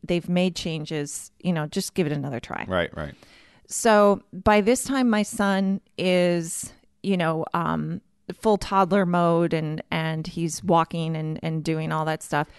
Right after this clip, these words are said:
Speaker 1: And I was really apprehensive about,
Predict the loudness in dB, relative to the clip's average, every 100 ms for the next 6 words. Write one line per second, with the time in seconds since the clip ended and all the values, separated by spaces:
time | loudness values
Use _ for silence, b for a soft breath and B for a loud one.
0 | B B B B 2 6 6 6 4 0
1 | _ 2 4 6 4 2 2 -2 -10 -14
2 | _ _ _ _ _ _ -4 0 2 4
3 | 4 4 2 -2 -4 -8 -12 _ _ _
4 | _ 2 2 0 -2 0 -2 0 -2 -2
5 | -4 -4 -2 2 2 2 0 -6